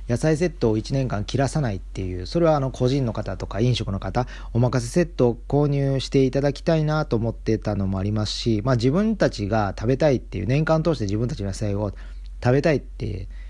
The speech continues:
いう気持ちがあったので、ずっと取り組んでテーマにしてきたんですけども、まあまあ、三月、四月からスタートして、もう二月なんで、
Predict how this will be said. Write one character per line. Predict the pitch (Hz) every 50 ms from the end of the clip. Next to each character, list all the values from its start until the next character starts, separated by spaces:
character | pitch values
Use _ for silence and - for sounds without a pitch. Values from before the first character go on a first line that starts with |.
| - - - - -
い | - 123
う | 120 117
気 | - 139
持 | 151 151
ち | 143 147
が | 131 135
あ | 127
っ | 127 -
た | - 151
の | 139 120
で、 | 104 131 117 107
ず | 95 127 131
っ |
と | - -
取 | - 120 120 120
り | 120 -
組 | 123 117 117
ん | 113
で | 117 107
テ | - 147 147 123
ー |
マ | 113 104
に | 98 95
し | -
て | - 104
き | -
た | - 104 95
ん | 95
で | 92 -
す | -
け | - 98
ど | 87 87
も、 | 117 117 104 - - - - - - - - - - - - - - - - - - - - - - - - - - - -
ま | - 170 196
あ | 180
ま | 160 123
あ、 |
三 | - - 185 214 240 240 233
月、 | 220 208 185 - - 175 170 165 165 165 165 160 160 160 160
四 | 147 - - 160
月 | 165 170 160 - -
か | - 135
ら | 117 110
ス | - - -
タ | 131 117
ー | 110
ト | - 113 101
し | - -
て、 | - 120 113
も | 123 135 127 120
う | 113
二 | 113 123
月 | 127 131 127 -
な | 127 117 104 98
ん | 98
で、 | 101 98 92 90